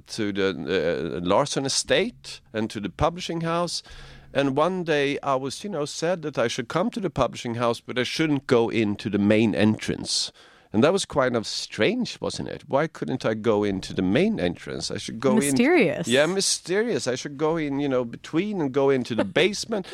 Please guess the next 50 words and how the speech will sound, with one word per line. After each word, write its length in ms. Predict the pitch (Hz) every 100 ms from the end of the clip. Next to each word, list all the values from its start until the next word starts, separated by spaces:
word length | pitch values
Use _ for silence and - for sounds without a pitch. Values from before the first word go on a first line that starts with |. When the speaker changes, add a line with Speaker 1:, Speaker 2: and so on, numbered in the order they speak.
| -
Speaker 2:
<laughs> 180 | - -
Speaker 1:
and 480 | 180 254 277 226 139 -
in 260 | 170 170
a 80 | 160
room 400 | 139 143 143 139 -
Speaker 2:
In 120 | 330
the 40 |
Speaker 1:
with 80 | 254
Speaker 2:
basement, 540 | 165 349 - 240 180 -
sort 160 | 277
of 60 | 254
Speaker 1:
Yeah, 80 | 233
Speaker 2:
like 160 | 233
Speaker 1:
yeah, 140 | 147 147
Speaker 2:
here. 180 | - 180 -
Speaker 1:
but, 20 | 151
yeah, 100 | 185
Speaker 2:
Like, 100 | 269
Speaker 1:
yeah, 80 | 175
Speaker 2:
good 100 | 208
Speaker 1:
sort 140 | - 294
Speaker 2:
things 120 | 285
Speaker 1:
of 40 |
Speaker 2:
are 40 | 247
in 40 |
Speaker 1:
like 180 | 185 208
here. 200 | 226 233
Speaker 2:
basements. 180 | 214 170
Speaker 1:
Yeah, 120 | 175
but 200 | 160 185
you 140 | 196 254
at 80 | 208
least 280 | 170 -
have 180 | 160 139
window. 460 | 135 196 254 151 95
There 100 | 135
was 220 | 156 -
a 40 |
room 220 | 151 180 180
without 300 | 165 143 143
window. 280 | 151 151 131 - -
And 160 | 147 151
there, 240 | 214 226
there 180 | 170 160
was 140 | 156
sitting, 420 | - 190 190 175 -
uh, 300 | - 143 135 -
uh, 160 | 135 -
Eva 260 | 135 123
Gedin, 500 | 127 127 120 180 190